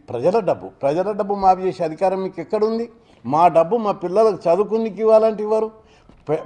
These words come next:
పె-, నలభై ఐదు లక్షల కోట్ల బడ్జెట్లో రెండు వేల కోట్లు కేటాయిస్తే ఈ దేశంలో ఉన్న డెబ్బై ఐదు కోట్ల మంది బీసీలకు బిస్కెట్లు రావు, చాక్లెట్లు రావు. ఇదేనా కేంద్ర ప్రభుత్వం చేసేది? అడిగేటోడు ఎవరు లేడనుకుంటున్నా? జా-,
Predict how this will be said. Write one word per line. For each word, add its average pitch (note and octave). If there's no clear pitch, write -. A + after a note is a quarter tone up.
పె-, B2+
నలభై E3+
ఐదు G3
లక్షల F3
కోట్ల D#3+
బడ్జెట్లో B2+
రెండు E3
వేల F3
కోట్లు F3
కేటాయిస్తే D3+
ఈ A2+
దేశంలో G3
ఉన్న G3
డెబ్బై C3
ఐదు F3+
కోట్ల F#3
మంది E3+
బీసీలకు F3+
బిస్కెట్లు A3
రావు, D3+
చాక్లెట్లు G#3+
రావు. E3+
ఇదేనా A3
కేంద్ర G#3
ప్రభుత్వం F#3+
చేసేది? F3+
అడిగేటోడు F#3+
ఎవరు G3
లేడనుకుంటున్నా? F#3+
జా-, C3+